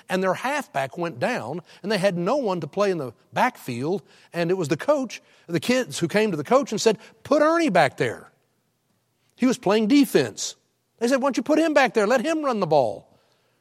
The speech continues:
And so they did. They put him in. Next play, they handed off to Ernie, and he began leaping over guys and spinning around and dodging and weaving, and he ran seventy yards for a touchdown. And the coach said,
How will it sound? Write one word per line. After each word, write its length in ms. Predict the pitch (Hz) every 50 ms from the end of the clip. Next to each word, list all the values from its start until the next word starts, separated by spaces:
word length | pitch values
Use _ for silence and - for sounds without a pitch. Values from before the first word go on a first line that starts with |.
| _ _ _ _ _ _ _ _ _ _ _ _ _
And 160 | - 160 156
so 140 | - 175 190
they 140 | 185 208 202
did. 180 | 214 294 285
They 120 | 175 151 135
put 180 | - 190 208
him 120 | 214 185 190
in. 180 | 233 262 170
Next 220 | 165 202 - - -
play, 200 | - 220 247 254
they 140 | 208 165
handed 260 | - 170 208 220 220 220
off 200 | 226 226 220 220
to 80 | 151
Ernie, 340 | 143 180 208 247 269 294 294
and 180 | 233 151 131 - _ _ _ _ _ _ _ _ _ _
he 120 | _ 160
began 360 | 147 147 139 139 127 117 113 117
leaping 340 | 160 220 220 - 240 220
over 200 | 233 233 226 226
guys 400 | 220 202 226 233 240 262 285 240
and 100 | 175 139
spinning 340 | - - - - 247 247 233
around 320 | 220 202 214 240 269 285 240
and 120 | 151 131
dodging 400 | 143 180 214 240 262 247 254 226
and 140 | 185 165 170
weaving, 380 | 240 269 277 269 294 302 294
and 120 | 294 247 196 - _ _ _ _ _ _ _ _ _ _ _
he 160 | - - 240
ran 260 | 220 240 240 233 220
seventy 580 | 196 - - - - 269 262 220 247 240 233 247
yards 400 | 240 254 277 269 254 247 254 220
for 140 | - - 285
a 40 |
touchdown. 760 | - - 311 311 302 - - 240 208 165 135 113 104 98 92 - _ _ _ _ _ _ _ _ _ _ _ _ _ _ _ _ _ _ _ _ _ _ _ _ _ _ _ _ _ _ _ _ _
And 100 | 240 254
the 40 | 233
coach 240 | 254 262 269 -
said, 300 | - 269 262 262 247 226